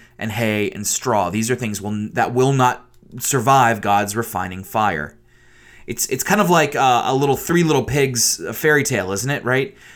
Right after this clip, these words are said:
Three pigs build houses. The first two build houses of straw and sticks.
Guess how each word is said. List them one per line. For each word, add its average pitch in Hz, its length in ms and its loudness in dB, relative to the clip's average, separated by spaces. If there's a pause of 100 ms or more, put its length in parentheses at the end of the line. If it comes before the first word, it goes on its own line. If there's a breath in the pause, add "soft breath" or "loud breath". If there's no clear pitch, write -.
Three 156 280 2
pigs 156 320 0
build 143 280 4
houses. 151 540 0
The 120 80 -4
first 143 340 -2
two 160 140 0
build 139 360 2
houses 135 380 -2
of 120 120 -4
straw 135 340 2
and 120 160 -6
sticks. - 560 -2